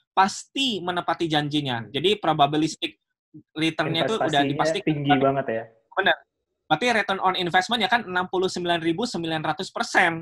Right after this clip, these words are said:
Speaker 2: Hmm.
Speaker 1: Yang mana tidak ada satupun instrumen investasi dunia yang bisa menyamai
Speaker 2: Menjamin.
Speaker 1: return on investment. Iya kan?
Speaker 2: Iya, iya.
Speaker 1: Kayak A G R-nya Warren Buffett selama
Speaker 2: Iya.
Speaker 1: lebih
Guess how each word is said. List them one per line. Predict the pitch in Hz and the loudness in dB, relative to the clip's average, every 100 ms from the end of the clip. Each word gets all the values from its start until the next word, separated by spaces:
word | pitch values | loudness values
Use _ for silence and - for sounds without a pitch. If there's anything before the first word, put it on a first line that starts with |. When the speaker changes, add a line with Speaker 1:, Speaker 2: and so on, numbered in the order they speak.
| - | -12
Speaker 2:
Hmm. | - 123 117 110 104 - _ _ | -12 -10 -8 -10 -14 -18 _ _
Speaker 1:
Yang | 175 170 | 0 0
mana | 170 247 208 - | 2 0 0 -2
tidak | 180 175 | 0 2
ada | 214 | 2
satupun | 220 180 185 220 | -2 -4 -4 -6
instrumen | 180 175 - 190 190 190 | -6 -8 -6 -4 -4 -6
investasi | 170 170 165 170 170 | -6 -8 -6 -6 -4
dunia | 156 156 151 156 | -4 -4 -4 -2
yang | 185 180 156 | -2 -2 -2
bisa | 151 | -4
menyamai | 185 165 147 143 | -6 -4 0 4
Speaker 2:
Menjamin. | 139 143 | 6 6
Speaker 1:
return | 151 139 | 4 2
on | 135 151 | 0 -6
investment. | 147 147 - _ - - _ _ _ _ _ - - 185 233 - | -8 -10 -12 _ -20 -20 _ _ _ _ _ -10 -8 -8 -8 -4
Iya | 139 | 0
kan? | 156 - _ _ | 0 -2 _ _
Speaker 2:
Iya, | 127 117 | -4 -2
iya. | 107 - - | -2 -8 -8
Speaker 1:
Kayak | - 190 | 0 2
A | 196 | 4
G | 180 | 4
R-nya | 196 185 185 185 | 2 2 0 0
Warren | 180 180 | 2 6
Buffett | 214 - 151 156 196 | 6 6 2 0 2
selama | 156 147 135 202 196 | 2 4 6 4 0
Speaker 2:
Iya. | - _ 120 | -8 _ -2
Speaker 1:
lebih | 160 156 | 2 4